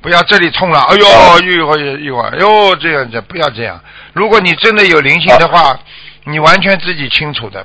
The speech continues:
Speaker 1: 不要一点点事情马上就，哎呀，敏感的不得了。你这样反而会惹灵性，
Speaker 2: 啊，对。
Speaker 1: 听得懂吗？啊。
Speaker 2: 哦，明白了。
Speaker 1: 嗯，嗯，嗯。
Speaker 2: 哎，台长帮我解几个梦。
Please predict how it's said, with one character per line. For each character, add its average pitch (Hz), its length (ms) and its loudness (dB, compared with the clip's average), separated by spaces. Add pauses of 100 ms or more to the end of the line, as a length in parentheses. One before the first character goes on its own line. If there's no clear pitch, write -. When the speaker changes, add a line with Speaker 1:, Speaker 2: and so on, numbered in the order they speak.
Speaker 1:
不 151 80 -8
要 170 160 2
一 180 160 -8
点 156 240 -4
点 127 240 -4
事 147 180 -4
情 139 180 -4
马 110 200 -4
上 139 180 -4
就， 127 180 -4 (380)
哎 - 100 -8
呀， 139 200 0
敏 131 240 -4
感 120 180 0
的 104 80 -12
不 117 120 -8
得 110 120 -6
了。 92 240 -12 (120)
你 147 120 -10
这 175 120 -4
样 190 220 2
反 135 180 2
而 170 80 2
会 175 180 -2 (300)
惹 127 180 4
灵 110 320 -6
性， 151 200 -2
Speaker 2:
啊， 110 60 -14
对。 - 60 -18
Speaker 1:
听 117 120 -16
得 104 80 -12
懂 92 160 -16
吗？ 80 100 -20 (220)
啊。 90 180 -18 (880)
Speaker 2:
哦， 120 180 6
明 139 140 2
白 120 100 6
了。 117 180 6 (140)
Speaker 1:
嗯， 104 180 -16 (120)
嗯， 98 80 -20 (180)
嗯。 - 60 -20 (340)
Speaker 2:
哎， 160 80 4 (320)
台 214 140 4
长 175 180 6
帮 180 140 6
我 160 140 6
解 147 440 6
几 135 80 -6
个 180 160 6
梦。 185 260 4